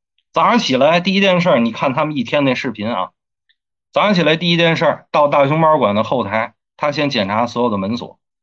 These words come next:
我有没有损坏，然后我到后台，我看大熊猫在干什么呢？然后紧接着你看那饲养员低头，他看的是什么？他看的是大熊猫的粪便，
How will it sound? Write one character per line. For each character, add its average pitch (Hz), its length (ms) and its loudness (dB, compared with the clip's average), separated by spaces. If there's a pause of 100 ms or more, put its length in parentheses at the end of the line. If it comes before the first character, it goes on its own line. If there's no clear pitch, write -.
(640)
我 107 140 -2
有 107 100 0
没 101 80 0
有 110 100 0
损 82 240 -10
坏， 95 180 -6 (420)
然 110 120 2
后 131 60 4
我 104 120 2
到 113 180 2
后 113 200 0
台， 101 200 -6
我 - 160 -4
看 120 180 -4
大 107 140 -2
熊 110 140 -2
猫 123 160 2
在 123 100 0
干 117 220 -4
什 87 80 -12
么 73 120 -16
呢？ 76 80 -20 (640)
然 110 160 0
后 156 100 2
紧 98 220 -4
接 113 80 -2
着 135 80 2
你 113 100 -2
看 127 160 -6
那 113 100 0
饲 110 140 -6
养 98 140 0
员 104 100 -4
低 123 160 -2
头， 120 160 -2
他 117 120 -2
看 117 220 -4
的 95 100 -6
是 98 100 -8
什 85 80 -10
么？ 87 80 -12
他 117 100 -10
看 117 220 -2
的 101 80 -4
是 104 80 -6
大 95 160 -4
熊 101 100 -6
猫 107 140 2
的 104 80 -4
粪 98 160 -10
便， 110 160 -10